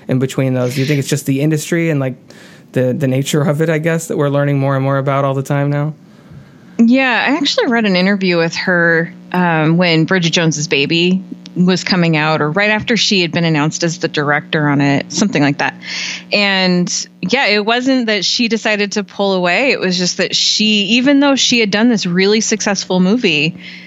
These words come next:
Speaker 2: she wasn't getting opportunities to direct. Like, you know, men with those kinds of numbers,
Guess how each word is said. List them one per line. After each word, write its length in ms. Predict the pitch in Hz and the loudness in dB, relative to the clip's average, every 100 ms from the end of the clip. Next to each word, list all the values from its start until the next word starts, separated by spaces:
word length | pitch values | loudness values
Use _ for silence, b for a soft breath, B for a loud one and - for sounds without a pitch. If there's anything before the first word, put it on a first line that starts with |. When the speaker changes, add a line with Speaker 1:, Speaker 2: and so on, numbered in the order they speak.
| B B | B B
Speaker 2:
she 380 | - - - 240 | 0 2 2 2
wasn't 400 | 233 226 220 196 | 2 2 2 2
getting 560 | 185 202 202 180 175 - - | 2 2 2 2 0 -2 -2
opportunities 1080 | 170 196 175 185 214 202 139 131 175 180 | -2 -2 0 2 2 2 0 0 0 -2
to 120 | - 185 | -2 0
direct. 380 | 190 285 - | 2 2 0
Like, 180 | 170 165 - - - | -2 -4 -6 -8 -2
you 140 | 180 | 0
know, 140 | 156 | 2
men 680 | 151 160 190 269 175 175 190 | 2 2 2 2 2 0 -2
with 400 | 190 180 175 - | -4 -6 -6 -4
those 300 | 180 180 180 | -2 0 -2
kinds 260 | - 185 170 | -2 -2 0
of 80 | 160 | 0
numbers, 640 | 160 233 156 139 165 - | 0 2 2 0 -2 -8